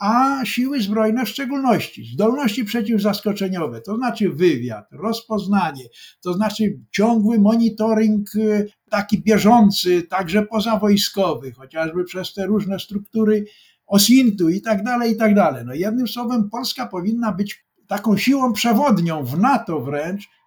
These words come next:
w tym zakresie i pod tym kątem powinniśmy ustalać priorytety rozwoju naszych sił zbrojnych. Po drugie, aby móc reagować na tego typu jakieś błyskawiczne zagrożenia, musimy mieć oczywiście także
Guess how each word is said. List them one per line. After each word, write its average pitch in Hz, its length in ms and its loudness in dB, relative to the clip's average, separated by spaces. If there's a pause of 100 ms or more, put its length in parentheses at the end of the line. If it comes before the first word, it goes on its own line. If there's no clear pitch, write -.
w - 80 -20
tym 220 200 4
zakresie 175 800 -2 (220)
i 202 100 -2
pod 254 320 -6
tym 214 180 2
kątem 214 440 2
powinniśmy 214 600 0 (340)
ustalać 208 580 0
priorytety 196 720 -2
rozwoju 175 500 -6
naszych 170 380 -8
sił 165 240 -8
zbrojnych. 127 580 -12 (540)
Po 175 120 -4
drugie, 254 340 2
aby 185 220 4
móc 214 240 0
reagować 208 640 2
na 175 120 -4
tego 180 280 -6
typu 175 480 -6
jakieś 156 360 -6
błyskawiczne 190 760 -2
zagrożenia, 165 680 -6
musimy 254 400 -4
mieć 226 240 -4
oczywiście 208 520 -4
także 190 400 -8